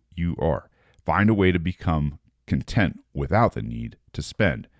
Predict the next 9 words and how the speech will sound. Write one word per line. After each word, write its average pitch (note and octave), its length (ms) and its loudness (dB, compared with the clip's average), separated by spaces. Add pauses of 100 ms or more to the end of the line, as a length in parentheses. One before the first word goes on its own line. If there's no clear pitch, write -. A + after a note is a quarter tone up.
(360)
Second, - 480 -2 (680)
you G#2+ 200 0
should C#3+ 260 0
be F2+ 160 2
looking D2+ 520 -2 (180)
at E2 160 -4
where D#2 400 -2
that D2 240 -4
money C2+ 400 -6